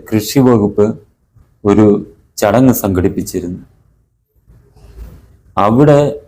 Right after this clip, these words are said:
മന്ത്രിയും പരിവാരങ്ങളും എത്തിയപ്പോൾ കാണുന്നത് നമ്മുടെ എല്ലാം ജന്മഭൂമിയും മാതൃഭൂമിയുമായിട്ടുള്ള ഭാരതാംബയുടെ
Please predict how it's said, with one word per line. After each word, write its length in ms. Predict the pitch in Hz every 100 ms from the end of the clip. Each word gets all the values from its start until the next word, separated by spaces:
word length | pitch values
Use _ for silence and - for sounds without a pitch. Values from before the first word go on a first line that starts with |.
| 110
മന്ത്രിയും 500 | 107 120 151 156 135
പരിവാരങ്ങളും 680 | 120 127 127 127 120 117 98
എത്തിയപ്പോൾ 640 | 92 117 110 110 95 90 - _ _ _ _ _ _ _ _ -
കാണുന്നത് 760 | 95 104 113 104 101 87 90 - _ _ _ _ _ _ _ _ _ _ _ _ 104
നമ്മുടെ 360 | 98 107 135
എല്ലാം 580 | 131 107 104 107 110 104
ജന്മഭൂമിയും 800 | 104 117 135 127 123 120 120 104
മാതൃഭൂമിയുമായിട്ടുള്ള 1400 | 98 104 113 - 117 110 107 104 98 95 92 90 92 87 - _ _ _ -
ഭാരതാംബയുടെ 1300 | 98 95 98 123 123 120 120 113 104 107 101 95 -